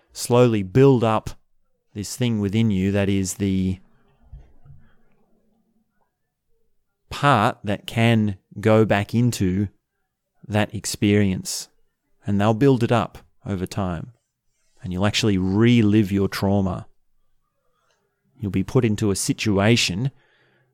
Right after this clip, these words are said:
which feels the same as you felt when you had that trauma. So say if you, say if you had trauma that occurred when you were in a dark alley somewhere,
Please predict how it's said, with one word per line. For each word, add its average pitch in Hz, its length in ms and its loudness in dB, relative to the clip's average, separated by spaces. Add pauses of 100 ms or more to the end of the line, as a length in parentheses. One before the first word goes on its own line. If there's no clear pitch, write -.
(140)
which - 220 -10
feels 120 560 2
the 104 120 -8
same 113 680 -2
as 101 280 -2
you 95 180 0
felt - 580 -2 (1400)
when 95 180 -4
you 92 140 0
had 95 220 -2
that 92 160 -2
trauma. 92 340 -4
So - 160 -8
say 110 320 2
if 98 120 -2
you, 98 240 0 (1300)
say 123 220 4
if 107 80 0
you 107 80 0
had 104 180 0
trauma 110 460 2
that 104 140 0
occurred 107 440 2
when 101 140 0
you 98 100 0
were 101 120 0
in 98 80 -2
a 92 40 -2
dark 101 400 -2
alley 98 240 0
somewhere, 104 540 0